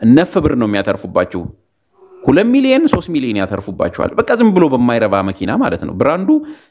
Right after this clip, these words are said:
እ፣ ኤክስፒሪየንሱ ምን ያክል ነው? የመኪናው ታማኝነት፣ ካምፓኒው ምን ያክል አስተማማኝ ነው? ዋስትናው፣ ይሄ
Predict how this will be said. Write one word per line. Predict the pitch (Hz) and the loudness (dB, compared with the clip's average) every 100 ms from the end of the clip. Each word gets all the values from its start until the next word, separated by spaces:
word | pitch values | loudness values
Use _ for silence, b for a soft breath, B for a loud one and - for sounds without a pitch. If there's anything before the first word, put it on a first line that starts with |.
| - | -2
እ፣ | 104 107 - 110 95 107 117 | 0 2 2 -2 -4 -12 -4
ኤክስፒሪየንሱ | 147 - - 190 180 - | -4 -2 0 2 2 0
ምን | 139 165 | 0 0
ያክል | 156 - 131 | 0 0 0
ነው? | 92 - b b - | 0 -6 b b 0
የመኪናው | 139 156 156 156 123 | 2 2 2 0 0
ታማኝነት፣ | 139 147 147 135 113 - | 0 0 0 0 -4 -6
ካምፓኒው | - 170 170 160 147 107 B B | -4 -4 -2 -2 -2 -4 B B
ምን | 139 175 | 2 4
ያክል | 180 180 131 | 2 0 -6
አስተማማኝ | 143 - 151 143 120 107 | -4 -2 2 2 2 0
ነው? | 104 | 2
ዋስትናው፣ | 165 160 - 143 107 - B B | 0 0 0 2 2 -2 B B
ይሄ | 226 226 | 4 6